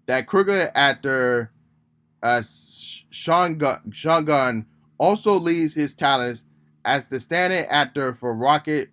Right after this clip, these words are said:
uh, Raccoon's motivation capture in Guardians of the Galaxy Volume three. While admitting to Empire, uh, magazine that it's a lot harder to play Rocket now than he is older.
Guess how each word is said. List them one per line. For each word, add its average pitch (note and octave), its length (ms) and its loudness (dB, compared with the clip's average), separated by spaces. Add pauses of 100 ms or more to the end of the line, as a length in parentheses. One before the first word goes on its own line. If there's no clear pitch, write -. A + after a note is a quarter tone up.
(760)
uh, A2+ 220 -2
Raccoon's C#3+ 640 -2
motivation B2+ 600 -2
capture A2 600 -2 (300)
in A#2 160 -6
Guardians C#3 300 2
of C#3 80 -4
the C3 60 -6
Galaxy A#2+ 840 -2
Volume A2+ 480 -2
three. F2 320 -12 (480)
While D3+ 340 4
admitting F3 420 0
to D3 280 -2
Empire, C#3+ 680 0
uh, A#2+ 260 -4
magazine A#2+ 720 -4 (320)
that A#2+ 160 -2
it's B2 160 -4
a A#2+ 60 -2
lot D#3+ 260 2
harder C#3+ 340 0
to A#2 140 -8
play C3 240 -6
Rocket A#2 400 -2
now G#2+ 460 -2 (220)
than A#2 140 -6
he A#2 480 -4
is A2 220 -6
older. G#2+ 420 -6